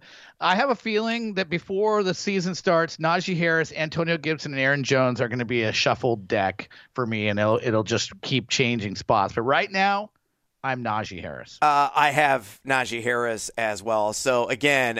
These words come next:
Speaker 2: I, I, he is very undervalued at R B twelve. Where do you stand on this player prop available at Bet M G M? Over or under nine hundred seventy-five point five rush yards?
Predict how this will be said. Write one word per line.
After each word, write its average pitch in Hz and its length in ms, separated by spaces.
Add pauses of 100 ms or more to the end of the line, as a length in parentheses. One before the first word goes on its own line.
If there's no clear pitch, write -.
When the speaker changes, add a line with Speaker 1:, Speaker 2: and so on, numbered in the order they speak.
Speaker 2:
I, 120 240
I, 123 120
he 139 200
is 156 100
very 143 320
undervalued 120 480
at 113 100
R 120 200
B 110 180
twelve. 127 540
Where 156 100
do 160 60
you 156 60
stand 156 220
on 135 60
this 123 140
player 147 320
prop 117 440
available 127 480
at 120 100
Bet 135 180
M 131 100
G 123 220
M? 131 260
Over 156 300
or 143 100
under 143 180
nine 135 200
hundred 131 260
seventy-five 135 480
point 131 240
five 123 240
rush 120 240
yards? 92 320